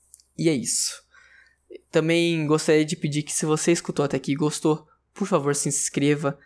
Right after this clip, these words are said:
dá um like. Se você tá numa outra plataforma que não seja o YouTube, segue, compartilha também, que realmente isso faz toda a diferença. No início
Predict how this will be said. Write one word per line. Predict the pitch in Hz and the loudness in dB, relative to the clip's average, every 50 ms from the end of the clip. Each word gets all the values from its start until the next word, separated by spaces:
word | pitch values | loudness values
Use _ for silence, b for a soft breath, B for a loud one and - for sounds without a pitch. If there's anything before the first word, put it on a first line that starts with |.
| b b b b b b b _ _ _ - | b b b b b b b _ _ _ -4
dá | - 151 147 | 0 2 2
um | 139 135 | 4 4
like. | 131 135 143 143 135 135 - - 135 | 4 6 6 6 4 2 0 -2 0
Se | - - 147 | 0 0 0
você | 139 143 143 165 | 0 0 -2 -2
tá | 139 - 143 139 | 0 2 2 2
numa | 139 139 143 139 | 2 0 0 2
outra | 143 143 139 147 147 139 131 - | 2 2 2 2 2 2 2 0
plataforma | - - 135 131 - 135 - 143 135 139 | 0 -2 0 0 0 0 0 0 0 0
que | 135 - 151 | 0 -2 -2
não | 147 147 | -2 0
seja | - 170 151 147 147 | 0 0 2 2 2
o | |
YouTube, | 143 143 139 143 - 208 214 190 196 202 196 B B B B B B B B B B B _ - | 2 0 0 0 0 0 2 2 0 -2 -4 B B B B B B B B B B B _ -12
segue, | - - - - 185 180 185 180 165 156 135 131 | -8 -6 -2 2 4 6 4 4 2 0 -4 -4
compartilha | - - 196 190 185 - 165 135 - - - 170 165 160 | -4 -4 -4 -2 0 0 0 0 0 -2 0 0 2 2
também, | - 135 131 143 147 151 | 2 2 2 2 0 0
que | - - 156 156 151 | -2 -2 0 2 2
realmente | 170 196 165 160 165 165 160 - | 4 4 4 4 4 2 2 0
isso | 175 - - 156 | -2 -2 -2 0
faz | - 165 151 151 - - | 2 2 0 2 0 -4
toda | - - 180 175 170 | 0 4 4 6 4
a | 165 | 4
diferença. | 156 156 - - - 139 147 156 160 156 - - 156 | 0 0 -2 0 0 2 2 2 0 -2 -2 -2 0
No | 156 156 165 | 2 4 4
início | 165 156 156 160 180 175 175 - - 185 175 180 | 4 4 4 4 2 2 2 0 0 0 0 -2